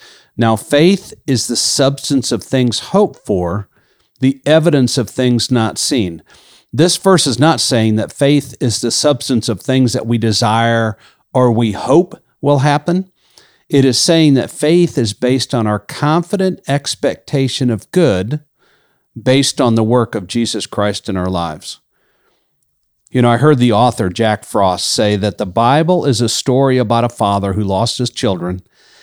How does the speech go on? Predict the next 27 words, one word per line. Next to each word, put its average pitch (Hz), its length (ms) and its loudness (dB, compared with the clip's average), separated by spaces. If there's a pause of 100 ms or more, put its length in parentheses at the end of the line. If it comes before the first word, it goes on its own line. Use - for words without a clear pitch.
(280)
and 127 220 4
the 131 140 4
extravagant 151 1080 -2
measures 113 580 -2
he 110 120 -2
went 98 380 -4
in 113 180 -2
order 101 220 -2
to 95 80 -8
get 101 200 -4
them 90 200 -6
back. 82 400 -8 (800)
It 151 180 2
was 151 220 0
this 135 240 2
good 160 520 2
father 147 560 0
who 123 140 0
wanted 131 400 2
us 131 260 -2
restored 135 540 0
to 135 80 0
relationship 117 880 -2
with 113 160 -4
him 120 220 0
so 143 240 -2
badly 147 600 0